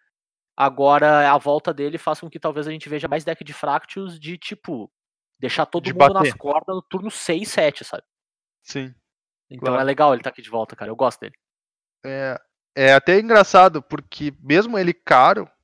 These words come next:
Speaker 2: ele ainda era um dos comandantes Fractus mais acessíveis que tinha, porque infelizmente os comandantes
Speaker 1: Sim,
Speaker 2: Fractus são
Speaker 1: justo.
Speaker 2: todos muito caros.
Speaker 1: É, o,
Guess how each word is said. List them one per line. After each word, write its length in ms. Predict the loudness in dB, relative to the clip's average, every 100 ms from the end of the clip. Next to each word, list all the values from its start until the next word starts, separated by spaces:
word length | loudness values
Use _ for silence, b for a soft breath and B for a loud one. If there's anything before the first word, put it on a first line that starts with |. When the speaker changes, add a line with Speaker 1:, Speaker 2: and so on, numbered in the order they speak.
| _ _ _
Speaker 2:
ele 220 | -6 -2 0
ainda 240 | -2 2
era 160 | 2 2
um 80 | -4
dos 100 | -10
comandantes 440 | -10 -6 -8 -4
Fractus 380 | 2 2 0 -6
mais 180 | -4 -4
acessíveis 560 | -6 -10 -6 -6 -6
que 120 | -12 -12
tinha, 320 | -14 -12 -12
porque 200 | -12 -10
infelizmente 480 | -8 -8 -6 -10 -10
os 60 |
comandantes 360 | -10 -4 -4 -2
Speaker 1:
Sim, 60 |
Speaker 2:
Fractus 280 | -2 -4 -4
são 100 | -6
Speaker 1:
justo. 120 | -6 -4
Speaker 2:
todos 180 | -6
muito 160 | -6 -14 -16 -2
caros. 380 | 0 0 -6 _ _ _ _ _ _ -6
Speaker 1:
É, 160 |
o, 40 | -2